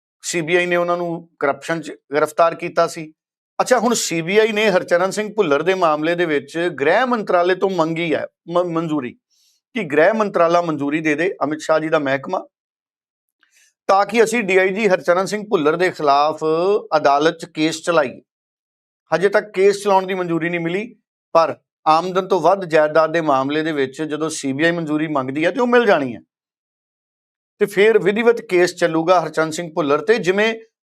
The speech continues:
ਆਮ ਆਦਮੀ ਪਾਰਟੀ ਨੇ ਪੰਜਾਬ ਦੇ ਗਵਰਨਰ ਤੋਂ ਮਨਜ਼ੂਰੀ ਲੈ ਕੇ ਬਿਕਰਮ ਸਿੰਘ ਮਜੀਠੀਆ ਤੇ ਵੀ ਡੀ ਏ ਦਾ ਕੇਸ ਆਮਦਨ ਤੋਂ ਵੱਧ ਜਾਇਦਾਦ ਦਾ ਮਾਮਲਾ ਅਦਾਲਤ ਦੇ ਵਿੱਚ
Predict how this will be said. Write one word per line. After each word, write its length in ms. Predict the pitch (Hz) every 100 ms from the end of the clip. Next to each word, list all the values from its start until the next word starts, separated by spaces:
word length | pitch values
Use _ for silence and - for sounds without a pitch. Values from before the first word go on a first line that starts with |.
| -
ਆਮ 220 | 160 180 214
ਆਦਮੀ 300 | 208 208 208
ਪਾਰਟੀ 440 | 208 165 160 196
ਨੇ 120 | 190
ਪੰਜਾਬ 480 | 202 190 170 165 170
ਦੇ 100 | 190
ਗਵਰਨਰ 500 | 131 127 135 170 208
ਤੋਂ 160 | 208 214
ਮਨਜ਼ੂਰੀ 400 | 196 180 180 185
ਲੈ 240 | 160 156
ਕੇ 200 | 160 180
ਬਿਕਰਮ 340 | 147 160 170
ਸਿੰਘ 180 | 170 180
ਮਜੀਠੀਆ 460 | 151 131 139 165 175
ਤੇ 180 | 175 170
ਵੀ 180 | 180
ਡੀ 220 | 151 135 151
ਏ 80 |
ਦਾ 140 | 160 160
ਕੇਸ 340 | 151 143 - _ _ _ _ _ _ 156
ਆਮਦਨ 420 | 160 170 170 190
ਤੋਂ 160 | 196 160
ਵੱਧ 260 | 160 196
ਜਾਇਦਾਦ 460 | 170 156 147 151 151
ਦਾ 120 | 160
ਮਾਮਲਾ 560 | 147 135 131 151 131 - _ _ -
ਅਦਾਲਤ 360 | 147 139 139 147
ਦੇ 120 | 160
ਵਿੱਚ 580 | 139 135 135 151 143